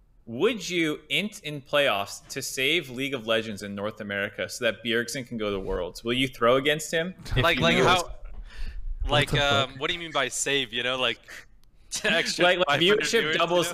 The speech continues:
Speaker 3: you know?
Speaker 1: view-, viewership doubles next split if you let T L go.
Speaker 3: No, fuck.
Speaker 1: <laughs> You'd still be out.
Speaker 3: <laughs>
Speaker 1: Tragic.
Speaker 3: I'm sorry.
Speaker 2: <sighs>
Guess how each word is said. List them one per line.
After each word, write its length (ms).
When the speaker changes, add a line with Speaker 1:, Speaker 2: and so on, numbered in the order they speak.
Speaker 3:
you 140
know? 80
Speaker 1:
view-, 180
viewership 640
doubles 320
next 280
split 320
if 120
you 120
let 180
T 140
L 160
go. 260
Speaker 3:
No, 400
fuck. 440
Speaker 1:
<laughs> 0
You'd 800
still 320
be 240
out. 160
Speaker 3:
<laughs> 600
Speaker 1:
Tragic. 400
Speaker 3:
I'm 580
sorry. 320
Speaker 2:
<sighs> 60